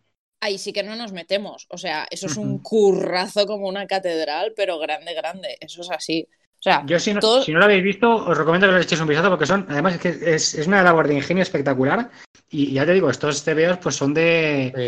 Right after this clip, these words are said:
Speaker 3: estoy viendo
Speaker 2: de
Speaker 3: dibujos, sí, sí, evident-, evidentemente tienen años y tal, son tiras
Speaker 2: Es
Speaker 3: de,
Speaker 2: espectacular.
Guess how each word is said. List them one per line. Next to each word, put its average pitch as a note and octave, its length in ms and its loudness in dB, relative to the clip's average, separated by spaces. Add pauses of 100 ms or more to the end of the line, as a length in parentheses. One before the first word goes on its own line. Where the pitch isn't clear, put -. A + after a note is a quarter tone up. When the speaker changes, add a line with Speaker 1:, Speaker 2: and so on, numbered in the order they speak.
(120)
Speaker 3:
estoy C#3 240 0
viendo D3 260 4
Speaker 2:
de C3 40 2
Speaker 3:
dibujos, D3+ 460 2
sí, C#3 180 0
sí, A#2+ 300 -2
evident-, A2 500 -8
evidentemente C3 460 -4
tienen B2 240 0
años C#3+ 320 2
y B2+ 60 -6
tal, D3+ 280 -2 (220)
son B2+ 240 -4
tiras C#3+ 300 2
Speaker 2:
Es A#2 40 -4
Speaker 3:
de, A#2 460 0
Speaker 2:
espectacular. C3+ 720 -6